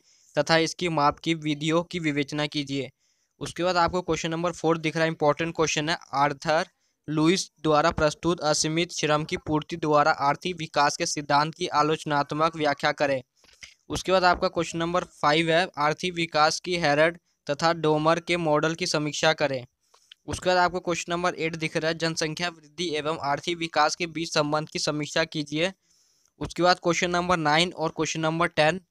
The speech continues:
तो आप इसको नोट डाउन कर लीजिए। उसके बाद क्वेश्चन नंबर इलेवन, फिर उसके बाद यहाँ पे क्वेश्चन नंबर थर्टीन है, फिर उसके बाद क्वेश्चन नंबर फ़िफ़्टीन। उसके बाद फ्रेंड्स हम आ जाते हैं पेपर नंबर सिक्स के ऊपर।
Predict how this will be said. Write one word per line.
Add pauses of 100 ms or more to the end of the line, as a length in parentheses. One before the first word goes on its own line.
(340)
तो
आप
इसको
नोट
डाउन
कर
लीजिए।
उसके
बाद
क्वेश्चन
नंबर
इलेवन, (680)
फिर
उसके
बाद
यहाँ
पे
क्वेश्चन
नंबर
थर्टीन
है, (520)
फिर
उसके
बाद
क्वेश्चन
नंबर
फ़िफ़्टीन। (1120)
उसके
बाद
फ्रेंड्स
हम
आ
जाते
हैं
पेपर
नंबर
सिक्स
के
ऊपर।